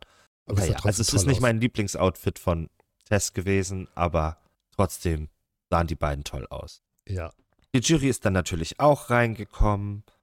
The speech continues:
Speaker 2: und hatte dann ihre richtigen Outfits an.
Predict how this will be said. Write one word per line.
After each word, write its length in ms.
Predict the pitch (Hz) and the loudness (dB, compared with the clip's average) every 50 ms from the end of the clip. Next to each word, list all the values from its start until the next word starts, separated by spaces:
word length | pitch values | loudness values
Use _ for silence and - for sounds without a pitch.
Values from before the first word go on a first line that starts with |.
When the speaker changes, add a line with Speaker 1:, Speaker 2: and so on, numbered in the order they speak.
| _ _ _ - | _ _ _ -2
Speaker 2:
und 160 | 104 98 90 | 0 2 2
hatte 200 | 95 92 - - | 2 0 0 0
dann 180 | - 90 85 - | -2 -2 0 -2
ihre 220 | 78 76 76 78 | -4 -6 -6 -2
richtigen 460 | 87 120 135 - - - 110 110 107 - | -2 -2 -2 -2 -6 -8 -8 -8 -6 0
Outfits 600 | - 101 101 98 - - - 95 - - - - | 2 2 2 2 -2 -6 -8 -8 -8 -10 -4 -2
an. 460 | 90 90 90 87 85 85 85 85 87 | 0 2 2 0 0 -4 -6 -8 -10